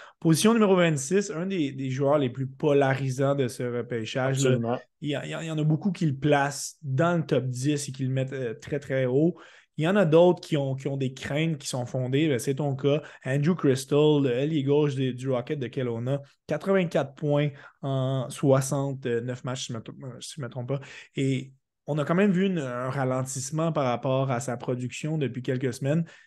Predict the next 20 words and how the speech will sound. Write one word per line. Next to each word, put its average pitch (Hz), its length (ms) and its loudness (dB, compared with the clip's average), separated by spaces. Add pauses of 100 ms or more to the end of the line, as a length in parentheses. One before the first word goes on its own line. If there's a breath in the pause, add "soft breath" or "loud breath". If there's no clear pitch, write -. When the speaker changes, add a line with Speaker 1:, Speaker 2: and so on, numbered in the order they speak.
(160 loud breath)
Speaker 1:
mais 131 560 -2 (100)
ça - 220 -10
reste, 131 320 -2
euh, 107 340 -6
quand 123 140 -10
même, 135 200 -4
euh, 110 200 -10 (720)
digne 156 360 2
de 143 100 4
mention 123 680 -2
pour 123 200 -4
être, 127 80 -4
euh, 120 180 -4 (380 loud breath)
aussi 135 380 0
haut 143 260 4
à, 113 360 -4
à 117 80 -12
son 113 240 -10
âge, 107 300 -10
là. - 60 -16